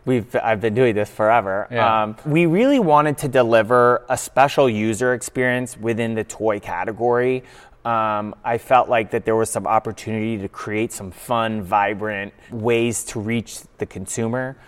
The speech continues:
Speaker 1: So with that, we really wanted to focus initially online,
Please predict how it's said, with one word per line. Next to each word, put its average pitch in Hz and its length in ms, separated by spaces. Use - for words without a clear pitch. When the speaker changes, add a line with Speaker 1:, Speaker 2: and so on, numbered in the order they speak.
Speaker 1:
So 127 180
with 117 300
that, 113 280
we 117 300
really 139 340
wanted 120 260
to 113 60
focus 117 400
initially 110 720
online, 104 800